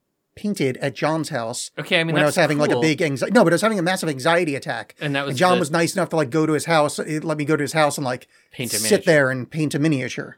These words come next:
Speaker 2: Oh, that's pretty cool.
Speaker 1: So that, that probably has some, like, sentimental value, so.
Speaker 2: So any of those thi-, many of those things, I, I think it has to be sentimental enough.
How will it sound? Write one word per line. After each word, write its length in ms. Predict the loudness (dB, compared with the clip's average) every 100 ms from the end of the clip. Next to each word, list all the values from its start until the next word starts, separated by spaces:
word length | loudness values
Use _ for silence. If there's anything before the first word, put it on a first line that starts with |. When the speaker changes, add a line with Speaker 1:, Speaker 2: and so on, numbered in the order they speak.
| -6
Speaker 2:
Oh, 180 | -4 -4
that's 200 | -6 -8
pretty 220 | -4 -4
cool. 380 | -2 2 0 0 -8
Speaker 1:
So 180 | -2 4
that, 440 | 6 6 2 -4 _ _ _ _ _ _ _
that 280 | 0 0 2
probably 220 | 4 4
has 160 | 2 0
some, 160 | -2
like, 240 | -2 -4 _
sentimental 540 | -4 -2 0 -2 0 -2
value, 360 | -2 -2 -4
so. 460 | -6 -2 0 0 -4 -12 _
Speaker 2:
So 200 | 0 0
any 240 | 2 2
of 80 | 2
those 200 | 0 0
thi-, 220 | -4 -2
many 380 | -2 0 2 2
of 80 | 2
those 220 | 0 -2
things, 340 | -2 -4 -4 -4
I, 280 | -2 -2 -4
I 40 |
think 180 | -6 -6
it 80 | -2
has 180 | -2 -4
to 100 | -8
be 100 | -12
sentimental 580 | -8 -10 -8 -12 -10 -10
enough. 440 | -8 -10 -12 _